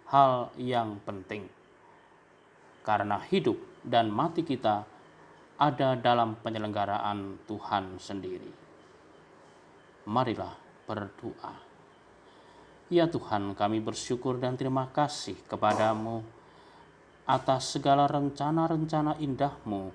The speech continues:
bagi hidup kami. Kami menyadari bahwa kami lemah dan tidak dapat berbuat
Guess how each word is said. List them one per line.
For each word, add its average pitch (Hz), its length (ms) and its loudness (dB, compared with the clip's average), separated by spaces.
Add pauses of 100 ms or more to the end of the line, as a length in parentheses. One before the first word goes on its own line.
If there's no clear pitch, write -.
(340)
bagi 120 480 2 (120)
hidup 110 320 -2
kami. 87 360 -2 (1040)
Kami 156 240 6
menyadari 117 640 4
bahwa 113 320 2
kami 147 400 0
lemah 104 480 -2
dan 123 400 0
tidak 139 340 2
dapat 117 380 0
berbuat 151 500 0